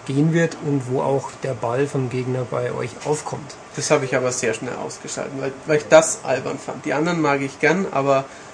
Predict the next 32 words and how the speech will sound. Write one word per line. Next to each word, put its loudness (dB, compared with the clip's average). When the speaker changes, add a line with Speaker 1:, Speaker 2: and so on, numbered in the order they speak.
Speaker 2:
das -2
ist -4
wie -2
der, 8
die -4
von 2
dir 2
so 0
gern 0
als -6
Deppenlinie 2
Speaker 1:
Ja. 0
Speaker 2:
bezeichnete 8
Rot-Grün-Streifen 2
in 0
modernen 2
Rennspielen, 0
wo 0
man 2
denn 0
entlang 0
zu 0
fahren -2
hat. -6
Speaker 1:
Genau. 6
Speaker 2:
Das 2
fa-, 2
fand 2
ich -4
albern, 4
wenn -2
ich -4